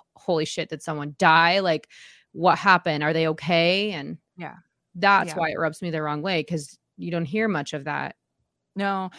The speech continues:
Speaker 2: And I feel like you can tell, at least, I don't think Sarah's interview is right after, but with, with Alec, he doesn't out-, outright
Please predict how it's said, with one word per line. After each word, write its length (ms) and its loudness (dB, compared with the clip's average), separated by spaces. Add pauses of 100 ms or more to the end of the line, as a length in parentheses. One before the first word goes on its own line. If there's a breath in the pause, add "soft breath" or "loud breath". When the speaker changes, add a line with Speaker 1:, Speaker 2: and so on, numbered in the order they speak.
(140)
Speaker 2:
And 120 -2
I 100 0
feel 220 -4
like 160 -6
you 100 -6
can 140 -10
tell, 460 -2
at 140 -4
least, 420 -6
I 100 0
don't 220 -2
think 180 -8
Sarah's 580 -6
interview 320 -6
is 160 -10
right 200 -2
after, 420 -4
but 160 -8
with, 180 -8 (120)
with 480 -8 (160)
Alec, 480 -2 (300 soft breath)
he 200 -4
doesn't 460 -4 (180)
out-, 400 2
outright 400 0